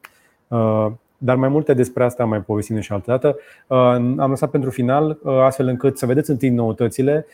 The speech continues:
și abia după aceea să vorbim despre chestia asta. Dacă aveți acces la vaccin în mod legal, vaccinați-vă și protejați-vă.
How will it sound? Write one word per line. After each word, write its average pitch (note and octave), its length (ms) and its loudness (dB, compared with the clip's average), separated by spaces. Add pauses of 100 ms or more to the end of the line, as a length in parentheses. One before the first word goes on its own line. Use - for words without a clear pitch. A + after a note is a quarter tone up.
(140)
și - 120 -6
abia C3 140 0
după A#2+ 160 0
aceea A2+ 180 -2
să - 80 -8
vorbim G#2+ 280 -2
despre G#2+ 200 -6
chestia A#2 280 -4
asta. C3 200 0
Dacă B2+ 340 0
aveți B2 300 0
acces B2 380 -4
la A#2+ 400 2 (100)
vaccin B2+ 560 -2
în A#2+ 80 -4
mod A#2 260 -2
legal, A2 420 0 (380)
vaccinați-vă A#2+ 640 -2
și - 140 -10
protejați-vă. A#2+ 720 -2